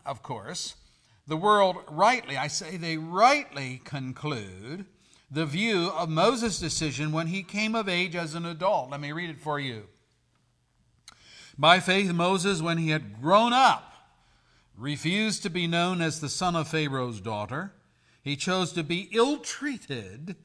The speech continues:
along with the people of God rather than to enjoy the pleasures of sin for a short time." Hebrews eleven, verse twenty-four and twenty-five.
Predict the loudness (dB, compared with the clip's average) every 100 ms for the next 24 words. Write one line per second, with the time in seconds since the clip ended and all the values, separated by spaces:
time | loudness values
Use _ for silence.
0 | _ _ _ -20 -6 2 4 4 2 0
1 | -4 -6 -6 -4 -2 -4 2 4 4 6
2 | 6 8 4 2 0 0 -4 -4 -4 2
3 | 4 4 4 2 -2 -8 -14 _ _ _
4 | _ -10 -8 -8 -10 -6 2 2 2 0
5 | -2 -4 -4 2 2 2 -2 -2 0 0
6 | 0 0 -4 -6 -6 -8 -16 _ _ -6
7 | -4 -4 -6 -4 -6 -8 -8 -6 -6 -8
8 | -10 -8 -8 -8 -6 -6 -8 -12 -16 _
9 | _ _ _ _ -18 -16 -12 -10 -10 -10
10 | -12 -12 -12 -14 -14 -12 -12 -14 -18 -20